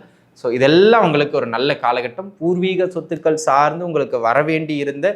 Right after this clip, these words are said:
பழைய பெண்டிங் பேமெண்ட்ஸ் எல்லாம் வந்து சேரக்கூடியது மாதிரியான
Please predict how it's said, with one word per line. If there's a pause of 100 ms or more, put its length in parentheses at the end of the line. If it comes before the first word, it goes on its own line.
(460)
பழைய (100)
பெண்டிங்
பேமெண்ட்ஸ் (120)
எல்லாம்
வந்து
சேரக்கூடியது
மாதிரியான